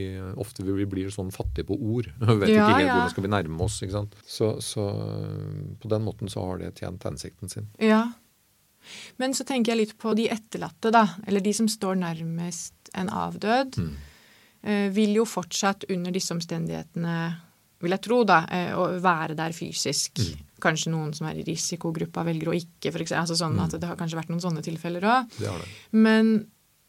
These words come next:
Speaker 2: det har jo vært noen artikler, eh, underveis, eh, det halvåret som har gått, hvor man kan få et inntrykk av at det har jo også sine ringvirkninger
Speaker 1: Mm.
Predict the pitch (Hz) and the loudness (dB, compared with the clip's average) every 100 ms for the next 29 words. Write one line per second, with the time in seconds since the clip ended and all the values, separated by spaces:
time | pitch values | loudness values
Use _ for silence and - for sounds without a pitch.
0 | - - - - 226 233 254 220 214 175 | -14 -14 -8 0 4 6 6 6 4 4
1 | 180 180 - 180 180 170 180 175 180 175 | 0 -4 -4 0 0 2 2 2 0 0
2 | 175 170 175 - - 180 180 175 180 175 | -2 -2 -4 -4 -4 -2 -2 -2 0 0
3 | 170 170 180 185 220 254 - - 190 190 | 0 -2 -2 2 6 4 2 -8 -2 2
4 | 185 180 185 180 185 180 170 180 170 165 | 2 2 0 0 -2 -2 -2 -4 -4 -6
5 | 165 165 170 170 - - - 196 185 180 | -2 -2 -4 -8 -14 -14 -10 0 4 6
6 | 180 170 175 175 190 185 165 165 165 175 | 4 0 -2 0 0 2 0 -2 -2 0
7 | 233 - - 104 85 | 0 -2 -8 -6 -4